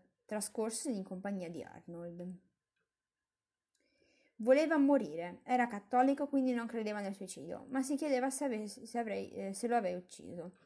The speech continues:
Mi ha detto come ucciderlo e sono convinta che abbia detto a Sara la stessa identica cosa.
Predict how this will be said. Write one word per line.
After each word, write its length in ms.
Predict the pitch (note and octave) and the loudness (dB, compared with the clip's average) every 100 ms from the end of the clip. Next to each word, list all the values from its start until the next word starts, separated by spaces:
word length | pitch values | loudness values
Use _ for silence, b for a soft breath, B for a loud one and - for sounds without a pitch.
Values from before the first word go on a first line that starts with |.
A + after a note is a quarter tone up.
| B B B B | B B B B
Mi 120 | A#3+ | 0
ha 60 | A#3+ | 4
detto 440 | B3+ B3+ C4 - _ _ | 4 4 0 0 _ _
come 260 | - G#3 | -6 0
ucciderlo 680 | B3+ C#4 - E4 C#4+ A3+ G#3+ | 0 2 2 2 2 2 0
e 100 | B3+ | -2
sono 260 | - C4 C4 | 0 0 2
convinta 440 | C#4+ C4 A#3+ B3 | 4 4 2 0
che 140 | A#3+ | -2
abbia 180 | A3+ A3 | -2 -2
detto 220 | G3+ F#3+ | -4 -4
a 60 | A3+ | -4
Sara 560 | A3+ A3 F#3+ G3 A#3 B B B B - | -4 -2 0 0 -2 B B B B -2
la 120 | B3 | 0
stessa 280 | B3 G3 F#3+ | 0 -6 -6
identica 320 | E3+ F3+ F#3 | -8 -6 -8
cosa. 380 | - - F3 | -8 -10 -10